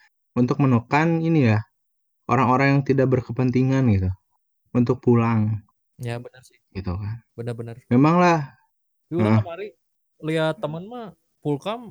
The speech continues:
Speaker 2: asa enak we, pulkam anjir. Tapi katanya, eh, mereka pulkam langsung di, nggak langsung ke rumah, katanya mah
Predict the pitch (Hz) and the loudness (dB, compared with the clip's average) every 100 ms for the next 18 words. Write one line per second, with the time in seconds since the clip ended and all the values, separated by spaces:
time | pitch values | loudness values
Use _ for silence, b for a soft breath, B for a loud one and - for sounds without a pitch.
0 | _ _ _ 139 - 151 160 127 - 175 | _ _ _ -10 -10 -8 -8 -8 -8 -10
1 | 226 196 170 156 220 226 214 247 _ - | -10 -8 -8 -8 -12 -10 -12 -12 _ -10
2 | 147 202 185 170 202 233 - _ _ _ | -6 -6 -4 -4 -4 -10 -14 _ _ _
3 | _ _ - 147 151 147 139 135 185 139 | _ _ -8 -6 -4 -6 -6 -8 -8 -8
4 | 147 175 151 135 143 143 139 135 135 131 | -8 -8 -8 -8 -10 -10 -10 -8 -8 -10
5 | 131 - _ _ _ _ _ _ 135 131 | -12 -14 _ _ _ _ _ _ -6 -4
6 | 135 131 143 135 151 160 151 160 139 127 | -4 -6 -8 -8 -8 -8 -10 -10 -10 -10
7 | 127 151 | -10 -10